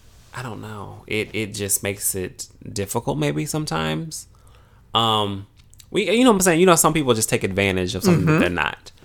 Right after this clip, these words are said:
Speaker 1: I can admit that I have been guilty of maybe, uh, telling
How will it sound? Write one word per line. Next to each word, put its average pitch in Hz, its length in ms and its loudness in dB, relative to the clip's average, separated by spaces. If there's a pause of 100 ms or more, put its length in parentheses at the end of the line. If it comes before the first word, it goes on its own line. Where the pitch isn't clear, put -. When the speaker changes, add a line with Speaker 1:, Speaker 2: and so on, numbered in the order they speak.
(240)
Speaker 1:
I 147 120 4
can 175 140 2
admit 131 160 4
that 110 120 2
I 104 160 6
have 110 200 0
been 101 180 -2
guilty 101 420 -2
of 92 140 -4
maybe, 95 680 -2 (1400)
uh, 95 720 2 (320)
telling 113 420 -2